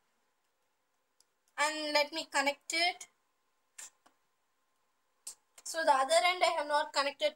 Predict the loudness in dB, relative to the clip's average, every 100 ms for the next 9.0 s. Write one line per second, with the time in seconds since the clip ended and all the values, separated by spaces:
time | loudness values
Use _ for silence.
0 | -2 -2 0 0 0 -2 -4 -4 -4 -2
1 | -2 -6 -20 _ _ _ _ -8 0 0
2 | 2 4 4 4 2 0 0 0 0 0
3 | -4 -10 _ _ 0 2 2 2 -2 -4
4 | -4 0 0 0 -2 -4 -4 -2 -2 -2
5 | -2 -6 -6 _ _ _ _ _ _ _
6 | _ _ -4 0 0 -2 -4 -6 -6 -6
7 | 0 2 2 2 0 0 -2 -2 -4 -8
8 | -8 -4 -4 -6 -10 -10 -4 -2 -2